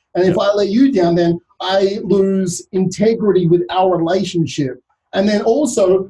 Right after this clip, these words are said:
Speaker 1: for me, I've got this whiteboard up here, right, um, with everything I need to do each week.
Speaker 2: I've
Speaker 1: And,
Speaker 2: seen
Speaker 1: like,
Speaker 2: it,
Speaker 1: I
Speaker 2: yeah.
Speaker 1: create my dashes, and I fucking crush it,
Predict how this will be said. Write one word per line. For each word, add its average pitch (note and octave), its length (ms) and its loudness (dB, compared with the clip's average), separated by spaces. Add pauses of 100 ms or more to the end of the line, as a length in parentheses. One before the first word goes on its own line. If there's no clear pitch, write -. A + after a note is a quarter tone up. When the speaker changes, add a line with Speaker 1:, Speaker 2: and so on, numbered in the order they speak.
Speaker 1:
for G3 100 -2
me, A#3 180 0
I've F3 180 -2
got G#3 120 -4
this G3 200 -6
whiteboard G3 580 0
up G3 240 -2
here, D#3+ 220 2
right, D#3 300 0 (260)
um, F3 260 -2
with F3 120 4
everything G#3 340 0
I F#3 80 0
need F#3 120 2
to F3 100 4
do G#3 240 2
each F3+ 220 0
week. F3+ 280 2 (220)
Speaker 2:
I've - 60 -6
Speaker 1:
And, F#4 120 -2
Speaker 2:
seen B2+ 80 -4
Speaker 1:
like, - 120 -2
Speaker 2:
it, - 100 -12
Speaker 1:
I F#4 80 -8
Speaker 2:
yeah. - 140 -2
Speaker 1:
create A#3 180 -4
my G#3 100 -4
dashes, F#3 580 -2
and E3 140 -4
I - 140 -4
fucking G3 300 -2
crush - 420 -4
it, A#2 100 -10